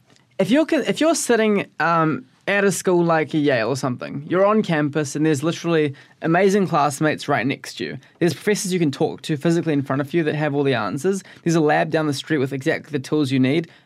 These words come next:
That's all good. But that's kind of a privilege that only exists at certain institutions and more importantly exists for almost no high schools around the world. So I think that the social interactions, the in-person experiences, if you can have those plus the access to amazing kind of people,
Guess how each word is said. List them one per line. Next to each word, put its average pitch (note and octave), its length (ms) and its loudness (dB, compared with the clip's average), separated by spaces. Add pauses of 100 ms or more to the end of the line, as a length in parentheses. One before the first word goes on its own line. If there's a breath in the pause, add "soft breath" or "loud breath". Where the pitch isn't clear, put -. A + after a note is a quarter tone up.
That's C#3 280 0
all C3+ 100 2
good. - 260 -6 (320 soft breath)
But E3+ 80 -2
that's C4+ 220 2
kind C4 160 2
of A3 40 2
a F3+ 60 2
privilege E3+ 560 0
that F3 80 0
only F#3 240 2
exists D#3+ 300 -2
at C#3 100 -6
certain D3+ 260 0
institutions C#3+ 680 -2 (340 soft breath)
and F#3+ 140 2
more A#3 180 4
importantly F3+ 480 2
exists D3 300 -2
for E3 100 -2
almost D3+ 320 2
no D3 220 2
high C#3 160 0
schools C3 320 -2
around B2+ 180 2
the A#2 80 -4
world. F2 320 -4 (320 loud breath)
So A3+ 380 4 (800 loud breath)
I G#3+ 160 4
think D4+ 220 2
that B3+ 80 0
the G3+ 80 2
social F3+ 340 2
interactions, E3+ 540 0
the D#3 100 0
in-person E3 480 0
experiences, D3+ 480 0
if G#3 120 0
you C4 80 2
can B3+ 140 2
have G3 320 0
those D#3 220 2
plus E3+ 340 -4
the - 160 -6
access E3 340 -4
to D#3 120 -2
amazing C#3 680 2
kind C3+ 200 -6
of C3 80 -6
people, G#3 460 -2